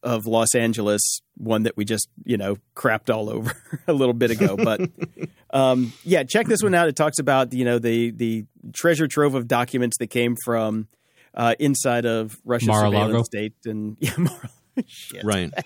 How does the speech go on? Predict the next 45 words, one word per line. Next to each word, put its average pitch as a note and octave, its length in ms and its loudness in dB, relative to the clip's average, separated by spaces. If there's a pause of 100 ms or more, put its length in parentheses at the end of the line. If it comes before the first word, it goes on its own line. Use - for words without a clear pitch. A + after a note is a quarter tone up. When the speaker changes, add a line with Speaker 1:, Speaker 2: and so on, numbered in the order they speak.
(100)
Speaker 2:
right. G3+ 300 -4 (120)
Speaker 1:
<laughs> C4+ 120 -6
That's F#3 160 0
where G3 100 4
they E3+ 100 6
were C#3 100 0
picked C#3 260 -2
up, B2 160 0
yes. A2 220 0 (200)
Speaker 3:
Right. C3+ 320 0
Speaker 1:
Um, C#3 300 0 (280)
they're D#3+ 140 4
in D3 120 2
one D3 100 2
of C3+ 60 0
the C3 60 0
boxes. B2 520 -2 (560)
But D3 220 0
yes, D#3 300 2
I D3 140 0
just, C#3 180 -4
I C#3 120 -2
had C#3+ 220 2
to C#3+ 60 0
have C#3 160 0
that C3 120 2
in B2+ 100 -2
as B2+ 160 -6
follow-up A2+ 300 -4
because A#2 180 -4
I A2 60 -4
said D#3 240 2
I D#3 80 4
would, D3 280 0
so G#2 200 0
I'm, G#2 260 -4
I'm B2 140 -6
doing C#3 260 2
it. - 340 -6
<laughs> - 40 -20
So - 140 -4
don't C3+ 260 -4
send C3+ 160 2
me A2+ 200 0
emails. G#2 260 -2